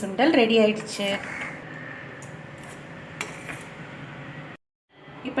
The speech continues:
நம்ம பாசிப்பருப்பு சுண்டல் எப்படி வந்து பண்ணணும் அப்படின்றது தான் பார்க்க போறோம். இந்த பாசிப்பருப்பை வந்து குக்கர்ல நம்ம வேக வச்சோம் அப்படின்னா குழஞ்சிரும். அதனால நீங்க வந்து ஒரு, ஒரு மணி நேரம் ஊற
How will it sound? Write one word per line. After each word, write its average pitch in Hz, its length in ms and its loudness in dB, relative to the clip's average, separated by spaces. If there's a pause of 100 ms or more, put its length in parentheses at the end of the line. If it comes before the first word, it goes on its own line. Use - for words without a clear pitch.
நம்ம 254 180 8 (140)
பாசிப்பருப்பு 277 640 8 (100)
சுண்டல் 233 320 6 (120)
எப்படி 254 340 2
வந்து 208 180 2 (120)
பண்ணணும் 202 520 4
அப்படின்றது 185 420 -2
தான் 214 220 2
பார்க்க 185 280 0
போறோம். 202 240 6 (340)
இந்த 247 100 0 (120)
பாசிப்பருப்பை 269 760 8
வந்து 226 160 4 (100)
குக்கர்ல 285 460 10
நம்ம 226 140 4 (100)
வேக 220 240 4
வச்சோம் 214 300 2
அப்படின்னா 202 300 0 (100)
குழஞ்சிரும். 208 560 4 (400)
அதனால 240 300 8 (100)
நீங்க 240 220 8
வந்து 220 220 4
ஒரு, 247 180 6
ஒரு 208 160 4
மணி 226 240 2
நேரம் 247 220 6 (120)
ஊற 254 80 2